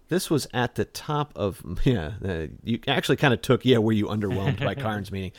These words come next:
Speaker 1: So that did take one of my questions, but I think it was a question that was just dying to be answered.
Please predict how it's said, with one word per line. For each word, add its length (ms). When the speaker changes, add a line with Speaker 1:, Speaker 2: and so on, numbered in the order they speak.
Speaker 1:
So 160
that 120
did 160
take 200
one 160
of 40
my 160
questions, 440
but 120
I 100
think 140
it 80
was 120
a 60
question 400
that 100
was 120
just 260
dying 580
to 80
be 180
answered. 400